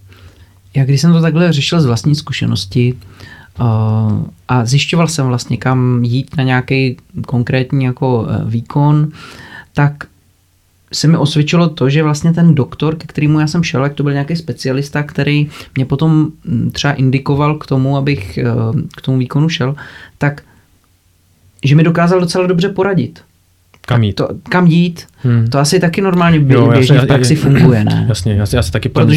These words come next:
Speaker 2: plním
Speaker 1: oni ty doktoři samozřejmě, když posílají, když řeknu, <clears throat> eh, je to nějaký specialista na malém městě, tak on posílá ty, eh, posílá ty svoje, eh, pacienty na různý specializovaný pracoviště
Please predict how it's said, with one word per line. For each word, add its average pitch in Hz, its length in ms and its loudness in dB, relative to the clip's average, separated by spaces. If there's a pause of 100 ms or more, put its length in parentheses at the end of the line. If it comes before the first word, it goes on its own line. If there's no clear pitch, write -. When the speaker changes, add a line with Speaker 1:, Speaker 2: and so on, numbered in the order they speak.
Speaker 2:
plním - 40 4
Speaker 1:
oni 185 180 4
ty 185 120 2
doktoři 185 340 2
samozřejmě, 190 380 2
když 185 160 -2
posílají, 185 760 2 (280)
když 156 160 0
řeknu, 170 300 2
<clears throat> 147 420 4 (140)
eh, 135 60 2
je 139 80 2
to 151 60 0
nějaký 170 260 2
specialista 165 800 2
na 170 80 4
malém 170 220 4
městě, 160 580 2 (320)
tak 151 180 -4
on 170 340 4 (380)
posílá 165 440 0
ty, 180 200 2 (120)
eh, 127 40 -10 (640)
posílá 156 480 -2
ty 160 120 -2
svoje, 160 500 0
eh, 120 200 -2
pacienty 160 480 0
na 151 120 2
různý 147 400 2
specializovaný 160 580 0
pracoviště 151 600 -4